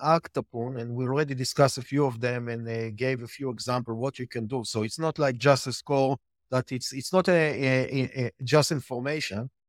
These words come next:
It's also an information that you can act upon and basically, uh, be ready and prepare for, uh, your, uh, uh, uh, basically, uh, uh, reach to your one hundred years, hopefully,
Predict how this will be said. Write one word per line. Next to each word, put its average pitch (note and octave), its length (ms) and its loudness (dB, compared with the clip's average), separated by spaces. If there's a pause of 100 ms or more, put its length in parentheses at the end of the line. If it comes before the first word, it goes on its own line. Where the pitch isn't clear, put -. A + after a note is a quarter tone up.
(120)
It's - 140 -8
also D#3+ 240 4
an C#3+ 80 2
information C3+ 560 0
that A#2+ 160 -2
you A2+ 60 -12
can B2 180 -4
act C#3+ 300 -2
upon A#2+ 400 -8 (340)
and A#2 180 -2
basically, C3 920 4 (360)
uh, G#2+ 60 -4
be D3 200 2
ready D#3 500 6
and B2 240 2
prepare C3+ 580 4
for, A2+ 640 -2
uh, A2+ 160 0
your, A2+ 600 -2
uh, A2 200 -4 (440)
uh, - 20 -8
uh, G#2+ 720 -6
basically, A#2+ 1000 0
uh, A2 560 -8
uh, A2+ 80 -6
reach D#3+ 300 -2
to C#3 100 -4
your A#2+ 220 0
one A#2+ 220 2
hundred C3+ 420 0
years, C3 420 -4
hopefully, A2+ 540 -6